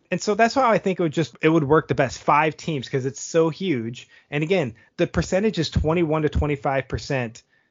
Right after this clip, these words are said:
which is the best you can handle with the breakdown. And literally, I shifted the, the divisions around in terms of travel and play, 'cause again, these teams gotta face each other potentially in a bid to play the playoffs. So if the West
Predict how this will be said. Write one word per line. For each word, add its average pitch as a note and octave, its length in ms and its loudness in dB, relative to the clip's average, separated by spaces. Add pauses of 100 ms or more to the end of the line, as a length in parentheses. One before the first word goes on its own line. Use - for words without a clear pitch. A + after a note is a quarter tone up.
(140)
which C#3+ 180 -2
is D3 100 -4
the D#3 80 2
best - 380 -2
you E3 80 -4
can D#3+ 160 -6
handle C#3+ 380 -2
with B2+ 160 -4
the B2+ 80 -2
breakdown. A#2 920 -4
And C#3 220 2
literally, E3 240 8
I C3 140 4
shifted E3 420 2
the, B2 520 0
the A#2+ 100 0
divisions F3 380 2
around D#3 360 0
in C3 60 -4
terms B2 260 -8
of A#2 100 -10 (220)
travel D#3+ 500 0
and D3 100 0
play, D#3+ 220 0
'cause D3 160 -2
again, D#3 360 0 (300)
these E3+ 140 4
teams G#3+ 220 0
gotta C#3+ 200 4
face D3 360 -2
each - 180 -4
other A#2+ 480 -2 (360)
potentially B2+ 1080 -4 (100)
in C#3+ 80 -2
a C3 60 0
bid C3+ 280 4
to C3 80 -6
play C3+ 280 0
the B2+ 80 -6
playoffs. B2 320 -2
So - 80 -2
if B2+ 80 -6
the C#3 80 2
West E3+ 440 2